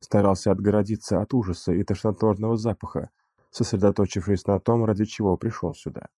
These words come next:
Положив на пол фонарик, чтобы освободить руки, он расстелил рядом с телом кусок полиэтилена – накрыл рукой нос и рот и сделал глубокий вдох, чтобы не дышать,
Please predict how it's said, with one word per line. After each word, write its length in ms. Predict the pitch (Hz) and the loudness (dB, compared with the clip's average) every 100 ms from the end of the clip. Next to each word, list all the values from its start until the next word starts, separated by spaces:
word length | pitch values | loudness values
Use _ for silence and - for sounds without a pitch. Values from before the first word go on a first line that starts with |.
| _ _ _ _ _ _ _ _ _ _ _ _ - | _ _ _ _ _ _ _ _ _ _ _ _ 2
Положив 420 | 110 110 104 98 | 4 4 2 0
на 140 | 113 | 0
пол 140 | 101 95 | 0 0
фонарик, 420 | 98 113 110 92 | 0 2 0 0
чтобы 320 | - 101 98 | 0 2 2
освободить 500 | 95 104 98 98 92 | 0 2 4 4 2
руки, 380 | 107 123 104 90 _ _ - | 2 2 0 -2 _ _ 0
он 180 | 127 123 | 4 4
расстелил 420 | 123 - 117 120 | 2 2 2 4
рядом 300 | 110 104 104 | 4 2 0
с 80 | - | 0
телом 260 | 123 113 | 2 2
кусок 400 | 107 107 117 107 | 0 0 0 0
полиэтилена – 720 | - 104 110 131 110 82 76 - _ _ _ _ - | 0 0 0 2 2 0 -2 -10 _ _ _ _ 0
накрыл 360 | 98 104 98 | 2 4 4
рукой 260 | 95 90 98 | 4 4 2
нос 280 | 104 107 - | 2 0 0
и 80 | 123 | 0
рот 340 | 110 85 - | 2 0 -2
и 120 | - | -2
сделал 400 | 98 110 113 120 | 0 2 4 2
глубокий 420 | 110 107 104 - | 2 2 2 2
вдох, 400 | 120 110 85 - - _ - | -2 0 0 0 -14 _ -14
чтобы 340 | - 113 101 | 0 4 4
не 100 | 104 | 4
дышать, 500 | 107 117 - - - | 0 -2 -4 -12 -16